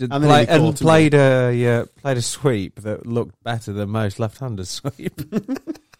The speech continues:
Speaker 2: It's phenomenal.
Speaker 1: What a time to be an English cricket fan.
Speaker 2: Hey, it's amazing.
Speaker 1: Top of the
Speaker 2: Genuinely.
Speaker 1: world.
Speaker 2: Yeah, in all formats. I d-, ge-, I don't think that any other teams could do it, but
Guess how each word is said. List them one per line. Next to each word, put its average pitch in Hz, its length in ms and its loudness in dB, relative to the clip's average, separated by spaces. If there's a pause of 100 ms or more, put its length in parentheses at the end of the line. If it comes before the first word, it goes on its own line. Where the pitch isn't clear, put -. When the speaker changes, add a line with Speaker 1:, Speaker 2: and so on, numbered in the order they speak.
(580)
Speaker 2:
It's - 100 -20
phenomenal. 139 640 -6 (160)
Speaker 1:
What 359 120 -6
a - 40 -6
time 151 360 -2
to 113 100 -10
be 113 120 -6
an 113 60 -2
English 123 280 -6
cricket - 320 -10
fan. 95 220 -18 (680)
Speaker 2:
Hey, 170 140 0
it's 110 100 -4
amazing. 123 460 2
Speaker 1:
Top 85 60 -12
of - 40 -20
the - 80 -20
Speaker 2:
Genuinely. 131 400 2
Speaker 1:
world. 208 320 -2 (200)
Speaker 2:
Yeah, 101 260 -6 (240)
in 117 220 -4
all 117 220 -2
formats. 110 600 -6
I 139 100 -4
d-, 147 160 -10
ge-, - 300 -2 (100)
I 190 160 -2
don't 196 260 -2
think 185 340 -8
that - 380 -14
any 127 200 -8
other 110 120 -8
teams 120 360 -10
could - 160 -20
do 156 160 -4
it, 107 220 -8
but 101 200 -14